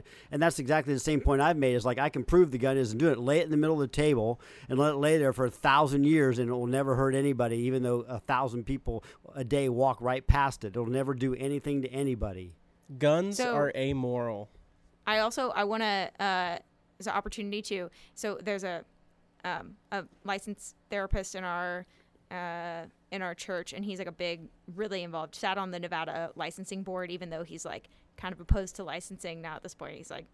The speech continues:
Speaker 3: "Why do you have to have a li-," eh, anyway, you would like him, but he,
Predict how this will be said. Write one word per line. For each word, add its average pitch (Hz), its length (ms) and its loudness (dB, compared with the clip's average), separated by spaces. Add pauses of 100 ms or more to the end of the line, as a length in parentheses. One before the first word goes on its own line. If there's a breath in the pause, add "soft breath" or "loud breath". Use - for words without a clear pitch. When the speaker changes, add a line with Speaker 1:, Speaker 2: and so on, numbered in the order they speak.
(880)
Speaker 3:
"Why 175 140 -12
do 165 60 -8
you 160 60 -8
have 165 100 -12
to 196 60 -14
have 160 100 -8
a 170 40 -10
li-," 156 200 -10
eh, 190 160 -8 (260 soft breath)
anyway, 180 300 -6 (160)
you 226 100 -2
would 254 140 -4
like 175 180 -6
him, 175 160 -6 (380 loud breath)
but 208 160 -2
he, 247 480 -8